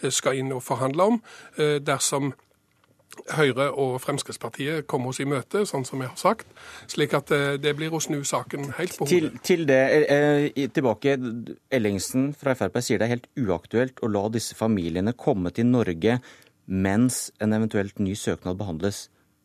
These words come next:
Speaker 2: Er du
Speaker 1: Ja,
Speaker 2: enig?
Speaker 1: i, det, det forstår jeg.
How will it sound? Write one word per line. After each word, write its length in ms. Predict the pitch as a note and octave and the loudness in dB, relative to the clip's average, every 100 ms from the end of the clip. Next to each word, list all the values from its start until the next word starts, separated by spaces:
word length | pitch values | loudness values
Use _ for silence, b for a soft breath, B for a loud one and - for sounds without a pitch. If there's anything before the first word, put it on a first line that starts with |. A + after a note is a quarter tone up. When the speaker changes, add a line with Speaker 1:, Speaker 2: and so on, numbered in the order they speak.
| _ B B | _ B B
Speaker 2:
Er 100 | - | -2
du 40 | G#2+ | 0
Speaker 1:
Ja, 60 | G2 | 2
Speaker 2:
enig? 200 | A2 C3 - | -2 -4 -8
Speaker 1:
i, 160 | E3+ | -8
det, 540 | D#3 D#3 E3 D#3+ D3+ D#3 | -8 -6 -6 -6 -8 -6
det 140 | E3 D#3+ | -4 -4
forstår 380 | D#3+ C#3 A2 | -4 -4 -4
jeg. 60 | B2 | -6